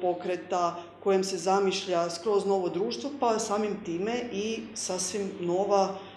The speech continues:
e, uloga, neću čak više koristiti ni riječ umjetnost, nego kreativnosti u takvom društvu, koja više nije zauzdana kao neka posebna, e,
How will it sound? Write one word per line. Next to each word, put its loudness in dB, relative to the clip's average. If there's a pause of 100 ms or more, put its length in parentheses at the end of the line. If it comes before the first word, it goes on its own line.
(200)
e, -2 (720)
uloga, 6 (120)
neću -4
čak -2
više -4
koristiti -4
ni 0
riječ 2
umjetnost, 0
nego -4
kreativnosti 0
u -2 (460)
takvom 2
društvu, -6 (800)
koja 4
više -2
nije 0
zauzdana 4
kao 4 (380)
neka -2 (500)
posebna, 0
e, -10